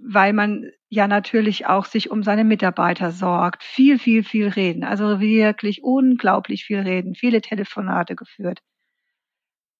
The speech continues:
Das Thema Instagram wurde viel wichtiger, weil du weißt ja, dass wir auf Instagram sind seit einem Jahr. Das war so, ähm, ein sehr aktives und ein sehr, sehr schnelles Medium für mich.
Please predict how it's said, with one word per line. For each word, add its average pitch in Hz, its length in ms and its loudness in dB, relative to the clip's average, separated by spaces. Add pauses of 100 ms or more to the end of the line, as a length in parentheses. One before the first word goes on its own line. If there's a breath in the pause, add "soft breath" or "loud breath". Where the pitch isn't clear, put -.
Das 175 160 -10
Thema 208 280 0
Instagram 220 640 2
wurde 214 220 4
viel 240 360 2
wichtiger, 185 580 2
weil 175 140 0
du 190 100 -6
weißt 196 260 2
ja, 233 60 2
dass 202 240 -2
wir 208 140 -2
auf 190 100 -6
Instagram 254 500 0
sind 233 160 -2
seit 233 160 -2
einem 220 320 2
Jahr. 220 340 2 (1600 soft breath)
Das 214 340 -2
war 196 260 4
so, 196 560 -2
ähm, 185 440 -2
ein 202 80 -2
sehr 233 280 2
aktives - 1000 -2
und 208 180 -4
ein 208 120 -2
sehr, 220 400 2
sehr 208 400 2 (280)
schnelles 226 1080 2
Medium 240 440 4
für 247 200 0
mich. 233 400 4